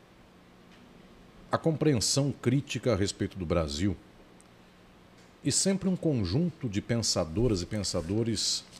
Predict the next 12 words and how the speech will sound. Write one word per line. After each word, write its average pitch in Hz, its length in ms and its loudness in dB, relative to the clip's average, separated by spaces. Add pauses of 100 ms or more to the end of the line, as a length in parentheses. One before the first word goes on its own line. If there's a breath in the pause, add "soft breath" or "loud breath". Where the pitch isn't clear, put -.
(760)
é 147 80 0
o 160 60 2
mais 160 360 2
alto 135 360 6
que 110 100 -8
nós 107 520 -2 (920)
produzimos 110 760 0
a 90 60 2
respeito 101 460 -2
do 90 100 -6
nosso 95 240 -2
país. - 580 0